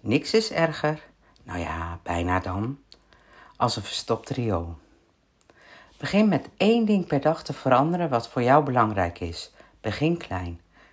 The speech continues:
en hou dat vol. En dan weer een kleine verandering. En ervaar wat het met je doet. Voelt het fijn?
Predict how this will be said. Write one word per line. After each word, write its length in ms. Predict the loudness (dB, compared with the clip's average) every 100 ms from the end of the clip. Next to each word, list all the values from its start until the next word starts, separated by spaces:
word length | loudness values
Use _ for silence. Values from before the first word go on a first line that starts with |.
| _
en 120 | -6
hou 180 | -2 -2
dat 160 | -4 -8
vol. 340 | -6 -6 -8 -16 _ _ _ _ _ _ _ _ -20 -10
En 100 | -2
dan 120 | 0
weer 200 | 0 -2
een 80 | -4
kleine 320 | -4 -6 -6
verandering. 680 | -8 -8 -6 -6 -6 -8 -12 _ -20 -20
En 160 | -6 -2
ervaar 540 | 0 6 8 8 2 0
wat 160 | -2
het 120 | 0
met 200 | -2 -2
je 60 | -2
doet. 400 | -4 -6 -8 -16 _ _ _ _ _
Voelt 280 | -8 -6 -6
het 140 | -4
fijn? 440 | 2 2 2 -2